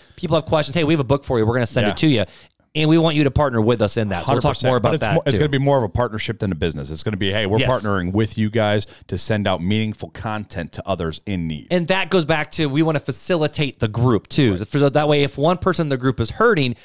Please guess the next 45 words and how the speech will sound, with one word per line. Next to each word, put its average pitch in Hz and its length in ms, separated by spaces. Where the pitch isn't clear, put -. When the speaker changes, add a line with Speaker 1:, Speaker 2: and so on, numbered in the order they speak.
Speaker 1:
we 151 180
can 170 160
go, 135 120
"Okay, 143 340
we 151 360
have 185 260
some 151 160
things 139 300
we 135 100
can 120 180
send 151 280
you. 117 80
We're 123 160
gonna 113 180
do 120 220
it 190 120
Speaker 2:
Right. 82 280
Speaker 1:
as 147 180
R 143 180
T 131 220
C, 196 380
not 139 400
as 139 200
R 135 200
T 135 180
C 120 480
Speaker 2:
Not 123 120
Speaker 1:
L 117 100
L 107 120
C." 71 360
Speaker 2:
Yeah, 98 260
exactly. 95 400
It's 92 140
R 104 180
T 107 180
C 95 320
as 85 240
R 95 140
T 90 160
C 82 160
family, 80 540
not 80 240
R 85 160
T 85 180
C 78 420